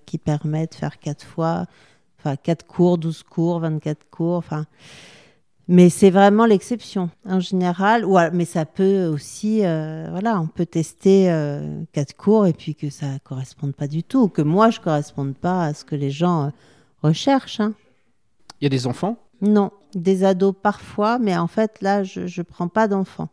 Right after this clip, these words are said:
Speaker 1: Parce que, euh, alors, euh, j'ai fait longtemps, hein, les enfants, quand, quand je travaillais avec les municipalités, donc les mercredis, les vacances scolaires. Là, euh, le, le lieu, euh,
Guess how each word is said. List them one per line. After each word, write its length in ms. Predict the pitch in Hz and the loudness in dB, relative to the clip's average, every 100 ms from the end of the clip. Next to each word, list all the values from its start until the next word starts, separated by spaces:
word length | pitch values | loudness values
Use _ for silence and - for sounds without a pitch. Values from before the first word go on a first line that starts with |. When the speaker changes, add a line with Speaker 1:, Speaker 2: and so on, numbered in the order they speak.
| _ | _
Speaker 1:
Parce 240 | - 175 - | -6 -6 -8
que, 180 | - 185 | -2 0
euh, 680 | 180 170 160 160 156 151 - | 2 2 2 0 0 -2 -6
alors, 360 | 151 156 147 - | -6 -4 -4 -2
euh, 140 | 160 - 156 | -2 -4 -6
j'ai 220 | 151 156 | -6 -6
fait 460 | - 175 165 151 | -4 0 2 0
longtemps, 640 | 151 170 185 - 214 262 233 | 0 2 2 2 0 2 2
hein, 200 | 214 220 | 0 0
les 240 | 190 165 | -2 -4
enfants, 540 | 165 - - 175 175 165 | -6 -8 -6 -4 -4 -4
quand, 280 | 165 156 151 | -6 -6 -6
quand 140 | - 151 | -8 -10
je 80 | |
travaillais 420 | - 156 156 156 151 | -6 -4 -2 -2 -2
avec 380 | 151 156 - | -4 -6 -6
les 80 | 160 | -6
municipalités, 960 | 160 156 - - 156 147 - 190 220 254 | -4 -4 -8 -8 -6 -6 -4 0 0 0
donc 280 | 175 156 - | -4 -6 -6
les 80 | |
mercredis, 800 | 151 151 - 160 147 156 180 190 | -6 -6 -6 -6 -4 -4 -2 0
les 120 | 175 151 | -2 -2
vacances 360 | 147 - 147 | -6 -8 -12
scolaires. 560 | - 151 151 175 220 254 - - _ _ _ | -6 -2 0 0 0 -2 -10 -20 _ _ _
Là, 420 | 160 196 208 208 | 0 4 6 6
euh, 420 | 170 160 165 160 165 | 4 0 0 -2 -4
le, 1080 | 170 170 170 165 165 165 165 160 160 160 | -8 -10 -10 -6 -4 -4 -6 -8 -10 -8
le 160 | 170 175 | -4 -2
lieu, 300 | 180 185 214 | 0 2 6
euh, 720 | 220 214 196 175 170 170 165 | 6 6 4 2 0 -2 -4